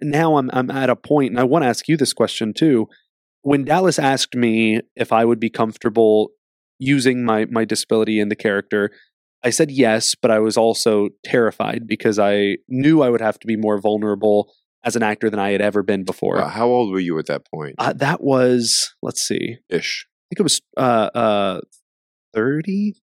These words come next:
Speaker 2: Amazing.
Speaker 1: Twenty-nine, thirty,
Speaker 2: So
Speaker 1: something
Speaker 2: you're
Speaker 1: like
Speaker 2: already
Speaker 1: that.
Speaker 2: married, you're already a father.
Speaker 1: Yeah, yeah. And
Speaker 2: This is real, man.
Speaker 1: Yeah, and it was, like, becoming a father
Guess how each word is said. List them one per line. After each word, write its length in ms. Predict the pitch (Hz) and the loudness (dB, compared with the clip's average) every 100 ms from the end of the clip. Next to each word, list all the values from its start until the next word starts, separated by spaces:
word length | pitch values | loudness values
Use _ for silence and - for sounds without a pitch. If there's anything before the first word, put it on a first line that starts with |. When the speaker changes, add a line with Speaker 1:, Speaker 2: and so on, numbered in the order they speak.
| - - | -18 -10
Speaker 2:
Amazing. 300 | 156 160 165 | -6 -2 0
Speaker 1:
Twenty-nine, 300 | 151 147 139 | 0 0 0
thirty, 280 | 143 143 147 | -2 -2 -2
Speaker 2:
So 60 | |
Speaker 1:
something 140 | - 90 | 0 2
Speaker 2:
you're 100 | 95 | 4
Speaker 1:
like 60 | |
Speaker 2:
already 180 | 107 127 | 4 2
Speaker 1:
that. 60 | 117 | 0
Speaker 2:
married, 360 | 104 101 101 | 0 2 0
you're 180 | 82 82 | 0 0
already 220 | 87 101 | 0 2
a 60 | 104 | 0
father. 540 | - 95 80 71 62 95 | 0 0 0 -4 -6 0
Speaker 1:
Yeah, 340 | 127 101 90 - | 0 0 -4 -2
yeah. 260 | 131 107 95 - _ _ _ _ | 0 0 -2 -10 _ _ _ _
And 360 | 139 131 127 120 - | 0 0 -2 -6 -4
Speaker 2:
This 300 | - 107 131 | -2 0 0
is 180 | 101 | -2
real, 380 | 78 85 120 95 | -2 2 4 2
man. 300 | 71 67 67 139 | -2 -6 -4 0
Speaker 1:
Yeah, 380 | 156 208 131 - _ | 2 2 0 -4 _
and 140 | 147 160 | 0 0
it 100 | 156 | 2
was, 300 | 156 143 - - - | 2 2 -4 -10 -6
like, 300 | 180 147 143 - _ - | 0 2 0 -8 _ -8
becoming 360 | 170 233 254 | -2 2 2
a 40 | 180 | 2
father 540 | - 170 160 160 147 | 2 2 4 4 2